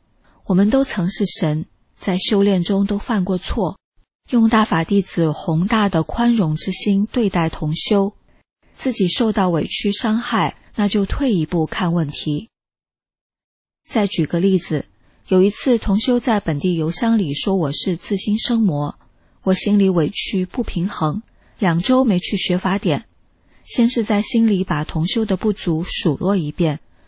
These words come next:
用自己好的一面和同修对比。后来觉得自己不对呀，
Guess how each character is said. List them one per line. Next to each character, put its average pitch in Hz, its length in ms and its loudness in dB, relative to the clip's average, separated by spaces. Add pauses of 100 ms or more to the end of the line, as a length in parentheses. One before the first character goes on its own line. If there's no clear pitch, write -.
(140)
用 202 240 4
自 208 160 0
己 190 140 0
好 139 280 -4
的 175 140 -2
一 170 100 0
面 170 300 0
和 165 160 -4
同 160 200 -4
修 226 220 0
对 226 220 2
比。 147 280 -4 (1000)
后 - 180 -2
来 240 160 4
觉 208 200 0
得 214 200 0
自 233 160 -4
己 175 160 0
不 160 160 -6
对 240 260 2
呀， 151 280 0